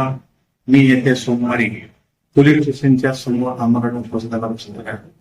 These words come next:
आणि त्या ठिकाणी माझ्याकडे या किती बोगस कंपन्या आहेत,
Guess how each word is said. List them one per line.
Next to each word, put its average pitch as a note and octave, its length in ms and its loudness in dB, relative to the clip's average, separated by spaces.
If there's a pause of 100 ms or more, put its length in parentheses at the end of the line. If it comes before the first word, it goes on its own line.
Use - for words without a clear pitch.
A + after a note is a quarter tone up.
(540)
आणि B2+ 220 6
त्या D#3 160 6
ठिकाणी D3 400 0
माझ्याकडे B2+ 540 0
या F#3+ 400 0
किती D#3+ 340 2
बोगस C3+ 360 2
कंपन्या A#2+ 480 -4
आहेत, A2+ 180 -4